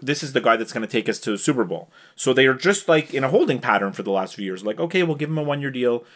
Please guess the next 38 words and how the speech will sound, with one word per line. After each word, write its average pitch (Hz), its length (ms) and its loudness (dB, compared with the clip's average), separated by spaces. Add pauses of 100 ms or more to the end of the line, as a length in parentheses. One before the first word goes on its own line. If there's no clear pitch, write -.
(240)
All 165 80 6
right, 170 180 6
well, 160 140 6
you 170 80 2
know, 170 100 4
he's 165 160 0
pretty 170 160 2
good. 147 220 4
We'll 127 80 2
give 147 160 2
him 147 80 -4
another 127 260 0
one 117 140 -2
year." 120 80 -2
They 135 160 4
don't 190 140 6
wanna 202 180 4
sign 123 180 2
him 110 60 -4
to 110 120 -4
a - 20 0
long-term 95 400 -4
contract, 113 520 -6 (320)
but 117 180 4
they're, 120 200 6 (200)
but 123 360 2
they're 123 100 6
such 156 200 2
a 143 40 2
bad 151 220 6
organization 127 720 0 (160)
that 120 120 4
they 127 80 6
don't 147 140 6
wanna 131 140 6
rebuild 123 340 4
either. 101 340 2
<laughs> - 40 -16